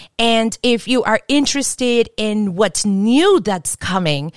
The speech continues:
with Orisha Wisdom, and this is gonna be huge. I'm very, very excited about this.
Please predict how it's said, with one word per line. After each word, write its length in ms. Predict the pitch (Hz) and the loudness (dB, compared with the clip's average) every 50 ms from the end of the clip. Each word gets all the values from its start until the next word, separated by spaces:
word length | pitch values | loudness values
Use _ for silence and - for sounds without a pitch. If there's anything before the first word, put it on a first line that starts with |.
| - - - - - | -16 -20 -20 -18 -4
with 220 | - 180 190 175 - | 0 0 0 2 0
Orisha 340 | 180 175 175 165 - - | 0 -2 0 -2 -2 -2
Wisdom, 340 | - 160 160 151 - 165 165 | -2 -2 -2 -2 -2 0 0
and 100 | 165 156 | 0 0
this 140 | 202 202 - | 0 0 0
is 140 | 262 220 - | -2 -2 -2
gonna 180 | - 180 214 | -2 -2 -2
be 160 | 175 165 202 185 | -2 -4 -6 -8
huge. 560 | - - - - - 220 220 214 185 151 - - | -10 -12 -10 -4 -2 0 0 0 0 -2 -4 -4
I'm 140 | 214 226 208 | -4 -4 -4
very, 420 | 156 143 - 254 254 262 277 262 | -6 -4 0 2 2 4 2 2
very 280 | 196 185 226 214 214 185 | 2 0 0 0 0 -2
excited 500 | 156 - - - 196 185 185 175 180 165 | -4 -8 -6 -4 -2 -2 -2 -2 -2 -4
about 320 | 165 156 165 160 - _ | -2 -2 -2 -4 -4 _
this. 220 | - 160 151 151 | -2 -2 -2 -2